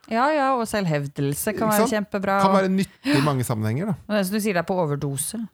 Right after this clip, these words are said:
Speaker 2: Ja, det er på do-, doseringen.
Speaker 1: Ja, ja.
Speaker 2: Også når det skjer, og det at aldri er noe annet, da.
Speaker 1: Ja, for det er jo litt det, hvis ikke du klarer å vise nyanser i det, i den du er, så er det jo
Speaker 2: Mm.
Speaker 1: mye vanskeligere å, å like deg, og, eh,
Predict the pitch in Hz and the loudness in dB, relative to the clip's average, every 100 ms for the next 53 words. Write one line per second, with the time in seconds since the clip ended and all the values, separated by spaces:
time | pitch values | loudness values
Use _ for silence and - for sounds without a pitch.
0 | - 139 156 156 165 147 139 156 - - | -2 2 2 0 0 0 0 -2 -2 -2
1 | 85 98 131 180 196 208 226 196 185 156 | -2 0 2 2 2 2 2 4 4 2
2 | 139 120 113 117 127 120 113 113 143 120 | 2 2 0 0 0 2 0 0 -2 0
3 | 120 113 - 139 117 104 110 104 110 - | 0 0 -2 -4 -2 -2 0 0 0 0
4 | 117 131 - - _ - - - 220 247 | 0 -2 -4 -10 _ -16 -14 -2 -2 2
5 | 220 226 202 170 165 175 220 - 165 196 | 0 0 0 0 2 0 -2 -2 -2 0
6 | 180 156 156 165 147 156 151 151 147 147 | 0 0 -2 -2 -2 -2 -2 0 -2 -2
7 | - 156 151 151 151 151 151 156 151 156 | -4 -2 0 2 2 2 0 0 0 0
8 | 185 220 208 160 175 156 170 156 156 143 | 0 2 0 0 2 2 0 0 0 -2
9 | - - 131 151 170 - - - - 180 | -6 -6 -2 -2 -2 -6 -20 -20 -10 -2
10 | 170 156 - 135 139 139 139 131 - - | -2 -2 -4 -2 0 0 0 -2 -6 -20
11 | _ _ - - - - _ 185 196 | _ _ -16 -16 -20 -20 _ 0 2